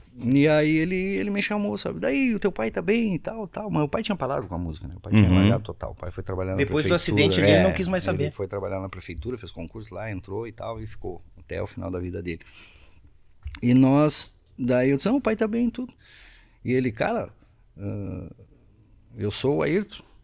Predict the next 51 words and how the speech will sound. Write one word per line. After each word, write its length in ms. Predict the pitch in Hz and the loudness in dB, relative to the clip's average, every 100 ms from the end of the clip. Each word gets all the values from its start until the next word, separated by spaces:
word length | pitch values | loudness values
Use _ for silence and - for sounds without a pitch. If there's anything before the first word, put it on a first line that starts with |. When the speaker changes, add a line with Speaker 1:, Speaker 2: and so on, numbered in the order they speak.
| _ _ _ _ _ _ - | _ _ _ _ _ _ -8
Speaker 1:
dos 240 | 104 104 | -4 -2
Garotos 280 | 101 98 120 | -2 0 0
de 60 | 107 | 0
Ouro 260 | 107 160 | 0 -2
e 40 | - | -4
tal." 200 | - 82 - _ - - - | -10 -12 -18 _ -20 -20 -6
Aí 180 | 117 110 | -2 0
eu 120 | 92 | -2
já 140 | 92 | -4
tinha 200 | 87 110 | -6 -4
ouvido 200 | 117 101 - | -4 -6 -8
falar, 280 | - 76 76 | -12 -12 -14
né? 80 | 71 - _ - | -18 -20 _ -16
Assim, 320 | 82 - 92 | -14 -10 -6
eu 80 | 87 | -4
nunca 180 | 87 101 | -2 -2
tinha 220 | 107 107 | -2 -2
visto 240 | 92 85 | -2 -4
eles 180 | 92 92 | -6 -6
tocar, 540 | - 87 - 135 - - | -6 -6 0 0 0 -8
eu 60 | 95 | -12
nunca 180 | 90 - | -10 -10
tinha 260 | - 95 | -8 -6
visto 240 | 90 85 113 | -4 -6 -4
nada. 240 | 113 113 - - | -4 -6 -8 -16
Speaker 2:
Entendi. 440 | - 101 87 101 - | 2 2 6 4 2
Speaker 1:
Mas 220 | - 92 92 | -2 -4 -2
eu 80 | |
tinha 300 | 92 - 101 | -2 0 2
visto 240 | 110 110 113 | 2 0 -2
os 80 | 113 | -4
comentários, 580 | 101 95 82 85 80 | -2 -2 -2 -2 -4
assim, 100 | - | -6
dos 100 | 90 | -8
Garotos 220 | 87 87 85 | -8 -10 -12
de 80 | |
Ouro. 140 | - - | -14 -8
E 80 | 104 | -2
eu, 180 | 135 139 | -2 -2
"Ah, 220 | 165 240 | -4 -2
prazer." 640 | - 151 143 127 143 262 - _ - - - _ _ - - - | 0 0 0 -2 -2 -4 -8 _ -20 -20 -20 _ _ -20 -14 -8
Daí 220 | 98 110 | -2 0
ele, 300 | 123 131 123 98 92 82 - - _ _ | 2 0 0 -2 -8 -10 -18 -20 _ _
"Cara, 220 | - 139 202 | -2 0 2
assim, 180 | - | 0
ó, 140 | 226 160 - | 0 -2 -4
tu 100 | - | -4
não 180 | 147 147 | 0 0
tem 160 | 139 180 | 0 0
interesse 380 | 220 156 180 - | 0 -2 -2 -2
de, 280 | 147 110 | -2 -2